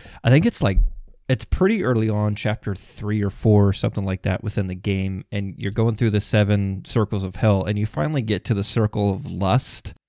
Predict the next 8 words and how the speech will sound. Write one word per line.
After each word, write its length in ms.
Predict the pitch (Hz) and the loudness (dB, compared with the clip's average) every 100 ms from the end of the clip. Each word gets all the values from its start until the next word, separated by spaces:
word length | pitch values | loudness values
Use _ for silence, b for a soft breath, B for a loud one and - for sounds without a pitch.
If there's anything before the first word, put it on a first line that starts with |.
| _ - | _ 0
<laughs> 520 | - - - 156 - | 4 4 6 4 4
And 320 | - 139 131 110 _ _ _ _ _ _ | 0 2 0 -2 _ _ _ _ _ _
when 160 | 131 127 | 4 6
you 140 | 156 | 6
finally 540 | 170 - 190 180 175 139 | 4 0 2 6 6 6
get 240 | 113 120 | 6 6
in 180 | 120 123 | 6 6
there, 360 | 107 98 92 | 4 4 0